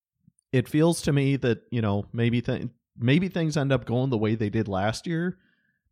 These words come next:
but it, I struggle to believe that LaFleur, if we are competitive down the stretch, you know, and we're, we're in the playoff race until the last game of the season or second to last game of the season,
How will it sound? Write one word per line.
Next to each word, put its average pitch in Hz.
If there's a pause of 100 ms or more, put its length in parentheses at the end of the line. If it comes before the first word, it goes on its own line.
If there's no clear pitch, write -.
(140)
but 131 (760)
it, 143 (380)
I 131
struggle 180
to -
believe 127
that 110 (520)
LaFleur, 110 (1200)
if 123
we 135
are 131
competitive 131
down 117
the 104
stretch, - (640)
you 117
know, 98
and 104
we're, 113 (140)
we're 120
in 123
the 113
playoff 110
race 98
until 104
the 101
last 101
game 101
of 98
the 98
season 101
or 95
second -
to 98
last 95
game 98
of 95
the 98
season, 101